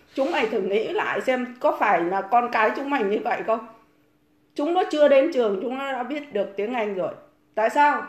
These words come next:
Chúng nó ngồi suốt ngày, chúng nó, người ta, ờ, người ta làm những cái, ờ, chương trình để dạy, chẳng hạn như là nó vui chơi, chẳng hạn như A, B, C,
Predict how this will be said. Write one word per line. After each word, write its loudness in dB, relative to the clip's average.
Chúng -4
nó 0
ngồi 6
suốt -4
ngày, 2
chúng -2
nó, -6
người -4
ta, 2
ờ, 2
người -2
ta 2
làm 2
những -2
cái, -4
ờ, 2
chương -2
trình 0
để 0
dạy, -2
chẳng -4
hạn -6
như -2
là -2
nó -4
vui -2
chơi, 0
chẳng -2
hạn -4
như -6
A, 2
B, 0
C, 2